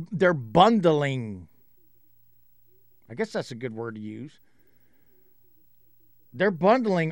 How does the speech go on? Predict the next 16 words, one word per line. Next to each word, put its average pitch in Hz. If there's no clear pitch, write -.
all 214
of 196
this, 190
all 208
of 208
this 185
stuff -
that's, 160
that's 156
been 175
going 160
on, 135
and 165
they're, 156
and 170
they're 156